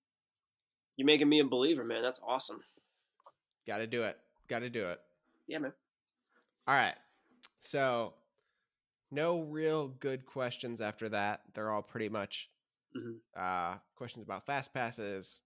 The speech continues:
Speaker 2: uh, and time period. So next week, actually, we will probably not have an episode next week because it is the day of thanks.
Speaker 1: Oh, that's right.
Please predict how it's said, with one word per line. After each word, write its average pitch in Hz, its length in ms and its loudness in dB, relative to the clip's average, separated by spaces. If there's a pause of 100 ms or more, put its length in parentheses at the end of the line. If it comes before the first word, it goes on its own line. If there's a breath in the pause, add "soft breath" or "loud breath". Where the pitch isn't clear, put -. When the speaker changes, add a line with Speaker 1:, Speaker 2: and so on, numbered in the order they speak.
(180)
Speaker 2:
uh, 82 320 -2
and 107 120 -16
time 135 240 -4
period. 120 340 0
So 110 220 -2 (440 soft breath)
next 147 240 -2
week, 139 360 0 (920)
actually, 104 260 -4
we 117 260 -4
will 110 140 -4
probably 120 460 -2
not 107 200 0 (220)
have 113 180 -4
an 110 60 -2
episode 101 340 -4
next 101 200 -8
week - 200 -8 (260)
because - 200 -12
it 101 200 -6
is 98 180 -8
the 110 180 -10
day 98 220 -2
of 87 120 -6
thanks. - 440 -6 (800)
Speaker 1:
Oh, - 40 -16 (100)
that's - 240 -14
right. 160 320 -2